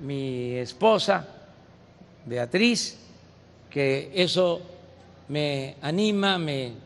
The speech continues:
eh, entusiasma, porque salgo de la casa y a veces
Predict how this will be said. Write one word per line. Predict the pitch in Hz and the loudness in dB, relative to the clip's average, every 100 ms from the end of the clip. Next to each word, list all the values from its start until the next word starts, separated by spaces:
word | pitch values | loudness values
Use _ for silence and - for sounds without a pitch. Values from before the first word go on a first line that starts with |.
| - - - - - | -20 -20 -20 -20 -8
eh, | 127 131 127 123 135 | -2 0 0 -2 -2
entusiasma, | 156 151 170 147 208 208 180 180 151 - - - - - - - - - - - - - - - - - - - - - - - - - - - - - - - - - - - - - - - - - - | -2 0 0 6 8 6 4 2 2 -2 -10 -8 -8 -2 -2 -2 -4 -4 -4 -6 -8 -8 -8 -8 -6 -6 -6 -6 -6 -6 -4 -6 -6 -6 -6 -6 -8 -8 -6 -6 -6 -6 -8 -8 -8 -6 -6 -6 -6 -6 -2
porque | 165 170 123 165 | 2 2 4 4
salgo | - 226 220 202 214 190 - - - - - - - - - - - - | 8 8 8 4 4 2 -6 -12 -14 -16 -16 -18 -18 -18 -18 -20 -18 -6
de | 139 143 | -4 -2
la | 143 139 | 0 2
casa | - 233 165 214 208 | 4 4 4 2 2
y | 170 143 120 123 - - - - - | 0 -4 -6 -12 -20 -20 -20 -20 -8
a | |
veces | 131 175 147 156 - | -2 -2 -2 -4 -6